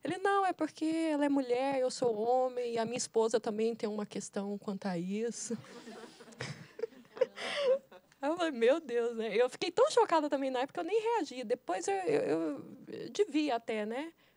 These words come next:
Mas depois eu pensei e falei, "Nossa, é tão pequeno isso, né? Tão besteira." E era meu amigo, inclusive. Ah, deixa quieto. Mas foi uma, uma situação de discriminação, né?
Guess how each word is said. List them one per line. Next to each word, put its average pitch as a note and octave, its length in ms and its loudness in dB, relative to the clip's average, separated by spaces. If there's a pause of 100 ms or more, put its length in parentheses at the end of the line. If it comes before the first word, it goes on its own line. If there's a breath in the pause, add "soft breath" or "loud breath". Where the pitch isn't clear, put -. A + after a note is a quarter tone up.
Mas D#4 80 -8
depois F4+ 180 -8
eu - 40 -14
pensei D#4+ 280 -4
e - 20 -6
falei, C4+ 240 -2
"Nossa, C#4 280 -6
é - 20 -6
tão E4+ 200 -8 (100)
pequeno - 460 -4
isso, A#3+ 200 -4
né? B3 80 -4
Tão F#4+ 240 -8
besteira." D4 380 -2
E B3+ 40 4
era E4+ 220 6
meu G4 200 6 (100)
amigo, E4 380 2
inclusive. C4 560 -4 (200)
Ah, C#4 180 -6 (540 soft breath)
deixa A#3 300 -10
quieto. F#3 440 -12
Mas F#3+ 240 -6
foi A#3 180 0
uma, D4 220 -2
uma C4+ 320 -6
situação C4 380 -8
de C4 120 -10
discriminação, D4+ 880 -10
né? A3 180 -12